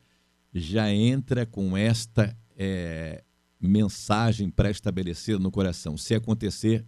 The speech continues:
eu não perdoo." Agora, o que que a Bíblia diz? "Se não perdoar o vosso irmão, o vosso Pai Celestial também não vos perdoará." Se me trair, vai viver definitivamente com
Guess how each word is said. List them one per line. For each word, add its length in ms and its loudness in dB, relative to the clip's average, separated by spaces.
eu 280 0
não 460 2
perdoo." 580 4
Agora, 260 2
o 40 -2
que 100 -8
que 100 -2
a 60 2
Bíblia 360 2
diz? 540 -8
"Se 180 -6
não 160 2
perdoar 400 2
o 60 0
vosso 300 -4
irmão, 280 0
o 40 0
vosso 260 -4
Pai 220 -2
Celestial 420 -4
também 380 -2
não 340 0
vos 300 -4
perdoará." 760 -2
Se 260 -4
me 120 6
trair, 540 0
vai 520 4
viver 520 -2
definitivamente 1120 0
com 320 -2